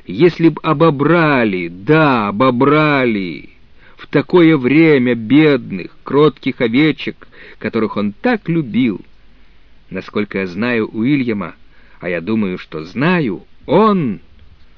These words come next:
Впрочем, я сейчас его спрошу. Он оборачивается к герцогу и начинает ему делать знаки, что-то показывает на пальцах, а герцог сначала смотрит на него дурак дураком, а потом вдруг бросается к королю, будто бы понял, в чем дело,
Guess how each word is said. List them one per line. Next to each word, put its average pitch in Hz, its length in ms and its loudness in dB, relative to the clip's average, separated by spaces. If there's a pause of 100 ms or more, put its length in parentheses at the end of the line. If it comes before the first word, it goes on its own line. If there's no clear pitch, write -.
(160)
Впрочем, 110 480 -4
я 101 100 -4
сейчас 92 400 -10
его 85 140 -8
спрошу. - 420 -14 (1300)
Он 120 120 -2
оборачивается 113 600 -2
к 85 100 -12
герцогу 165 540 -4 (300)
и - 80 -8
начинает 107 480 -6
ему 104 200 -4
делать 117 320 -2
знаки, 113 540 -4 (480)
что-то - 300 -8
показывает 123 720 -2
на 127 120 0
пальцах, - 640 -10 (340)
а 110 140 -2
герцог 156 500 -4
сначала 110 360 -4
смотрит 107 440 -6
на 101 60 -6
него 101 200 -2
дурак 98 320 -4
дураком, 202 460 -4 (400)
а - 80 -10
потом 143 260 -4
вдруг 131 180 -4
бросается 113 640 -4
к - 60 -20
королю, 143 380 -2
будто 127 300 -6
бы 143 120 -2
понял, 135 380 -2
в 104 60 -10
чем 120 260 -4
дело, 113 300 0